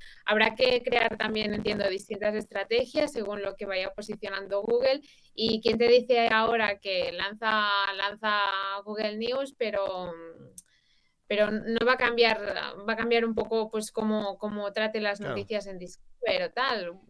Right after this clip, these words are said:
Speaker 1: Quiero decir que, que lo que está hoy vigente, pues, a lo mejor hace, ah, en, dentro de dos meses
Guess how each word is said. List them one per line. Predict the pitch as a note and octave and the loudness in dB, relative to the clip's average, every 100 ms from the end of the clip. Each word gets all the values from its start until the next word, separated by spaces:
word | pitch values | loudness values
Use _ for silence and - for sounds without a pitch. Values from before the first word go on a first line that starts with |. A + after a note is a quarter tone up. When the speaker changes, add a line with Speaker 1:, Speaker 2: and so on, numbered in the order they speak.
| G3+ | -12
Speaker 1:
Quiero | - G#3 | -6 -2
decir | G3+ F#3+ G3+ F#3+ | -2 -4 -8 -10
que, | - F#3 F3 F3 E3+ E3+ _ _ _ _ _ _ - - | -6 -4 -2 -6 -10 -18 _ _ _ _ _ _ -20 -8
que | G#3+ F#3+ F#3 F3+ F3 F#3 | -4 -2 -2 -2 -4 -4
lo | G3 | -4
que | F#3+ G#3+ G#3 G3+ G3+ | -2 0 0 0 -2
está | G3 A#3 A#3+ | 0 0 2
hoy | A#3+ A#3 | 2 2
vigente, | A#3 A#3 A#3 A#3 B3+ | 0 0 4 4 4
pues, | - A3 G3 F#3+ | 0 0 2 0
a | F#3+ | -2
lo | F#3+ | -4
mejor | F#3+ - A3+ A3+ | -6 -4 2 4
hace, | G#3+ G#3+ G3+ | 4 0 -6
ah, | E3+ - - | -4 -6 -8
en, | G3 F#3+ F#3 F3+ | -10 -12 -14 -6
dentro | G#3+ A3+ A3 | -4 0 0
de | G#3+ G3 | 0 -2
dos | G#3 G#3 | -4 -4
meses | G#3+ | -8